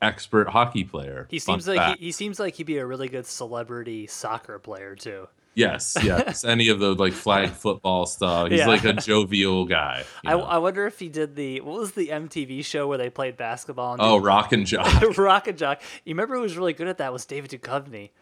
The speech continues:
Speaker 2: He
Speaker 1: Of
Speaker 2: was,
Speaker 1: course.
Speaker 2: like, a really good ba-, I think he played at, um, he played at Harvard. He was, like, a backup point guard at Harvard or something. I
Speaker 1: Uh,
Speaker 2: th-, I'm pretty sure we talked about this in the X-Files episode.
Speaker 1: I was just gonna say, as fans will
Speaker 2: Yeah.
Speaker 1: remember,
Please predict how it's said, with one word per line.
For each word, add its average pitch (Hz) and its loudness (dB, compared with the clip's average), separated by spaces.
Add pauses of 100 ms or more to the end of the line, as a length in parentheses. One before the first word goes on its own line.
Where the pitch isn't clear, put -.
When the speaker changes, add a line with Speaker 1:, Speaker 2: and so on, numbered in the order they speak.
(360)
Speaker 2:
He - -12
Speaker 1:
Of 196 -8
Speaker 2:
was, 196 -6
Speaker 1:
course. 147 6
Speaker 2:
like, 131 -2
a 165 -2
really 170 -2
good 135 -8
ba-, 135 -4
I 156 -4
think 214 -4
he 254 -10
played 143 -8
at, 127 -6
um, 113 -12 (840)
he 151 -10
played 196 0
at 131 -2
Harvard. 143 -2
He - -8
was, 151 -4
like, 165 -2
a 156 -4
backup 139 -4
point 156 -8
guard 117 -8
at 110 -10
Harvard 120 -8
or 104 -16
something. 120 -12
I 147 -2
Speaker 1:
Uh, - -4
Speaker 2:
th-, 196 -8 (160)
I'm 160 -2
pretty 233 0
sure 202 0
we 143 -2
talked 135 0
about 120 -4
this 117 -8
in 127 -12
the 120 -8
X-Files 107 -10
episode. 107 -16
Speaker 1:
I 95 0
was 92 -2
just 107 0
gonna 113 4
say, 113 4
as 92 2
fans 101 0
will 95 2
Speaker 2:
Yeah. 92 0
Speaker 1:
remember, 92 0